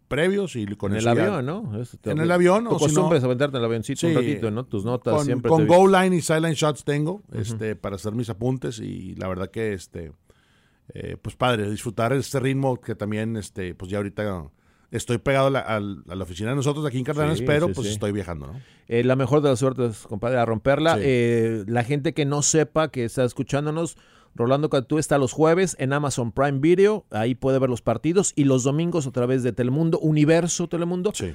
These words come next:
Speaker 2: ahí estás transmitiendo al lado de Miguel Gurwitz. Así que suerte, compadre.
Speaker 1: Gracias, compadrito. Este, pues ahora sí. Ah, y le voy a agregar un viajecito express a Nueva York.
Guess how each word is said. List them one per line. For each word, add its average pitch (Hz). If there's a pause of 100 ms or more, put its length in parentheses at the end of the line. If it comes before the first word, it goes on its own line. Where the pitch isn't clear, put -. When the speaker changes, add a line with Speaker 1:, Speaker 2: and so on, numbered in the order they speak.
Speaker 2:
ahí 117
estás 127
transmitiendo 143
al 120
lado 127
de 117
Miguel 107
Gurwitz. 90
Así 104
que - (120)
suerte, 127
compadre. 85
Speaker 1:
Gracias, 131
compadrito. 151
Este, 98
pues 98
ahora 123
sí. 127
Ah, 135
y 117
le 113
voy 113
a 127
agregar 143
un 131
viajecito 123
express 139
a 113
Nueva 110
York. 117